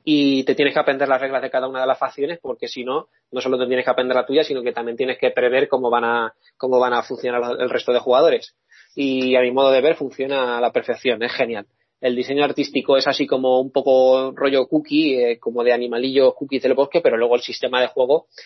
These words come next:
no solo es, es más bien de dificultad alta,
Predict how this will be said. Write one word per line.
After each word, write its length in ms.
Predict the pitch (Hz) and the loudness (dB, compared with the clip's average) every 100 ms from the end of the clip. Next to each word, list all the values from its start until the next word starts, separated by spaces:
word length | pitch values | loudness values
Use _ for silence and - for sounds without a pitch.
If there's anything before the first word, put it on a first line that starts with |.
| - _ | -20 _
no 120 | 127 | -8
solo 340 | 123 135 131 131 | 0 4 6 6
es, 640 | 131 131 127 127 123 - | 6 6 6 4 2 -6
es 320 | 156 135 131 127 | -6 -4 -4 -4
más 240 | 127 123 | -4 -2
bien 180 | 127 123 | -2 -2
de 100 | 123 | -2
dificultad 600 | 123 131 131 113 123 123 | -2 -6 -8 0 2 4
alta, 360 | 127 - - | 2 2 0